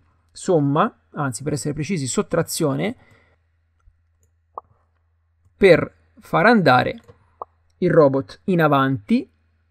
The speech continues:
quindi C andrà impostato su meno sessanta, se voglio che il sessanta per cento sia la potenza di crociera,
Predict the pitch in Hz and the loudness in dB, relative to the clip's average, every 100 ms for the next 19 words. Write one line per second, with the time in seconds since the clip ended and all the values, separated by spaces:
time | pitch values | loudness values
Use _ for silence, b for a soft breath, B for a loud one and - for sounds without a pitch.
0 | _ - 135 117 - - 190 185 - 139 | _ -10 -10 -10 -14 -10 -8 -6 -8 -6
1 | 143 131 139 170 139 - 147 - 151 160 | -6 -6 -8 -8 -10 -14 -16 -8 -6 -6
2 | 139 143 - 180 156 127 - - 135 135 | -6 -8 -4 -2 -2 -4 -10 -14 -6 -2
3 | 151 143 127 147 - 180 165 156 160 160 | -2 -2 -4 -8 -4 -4 -2 -2 -2 -2
4 | - 185 170 - 160 147 147 165 165 - | -4 -4 -4 -4 -2 -2 -2 -2 -2 -2
5 | 151 139 139 - 170 - | -2 -4 -2 4 4 4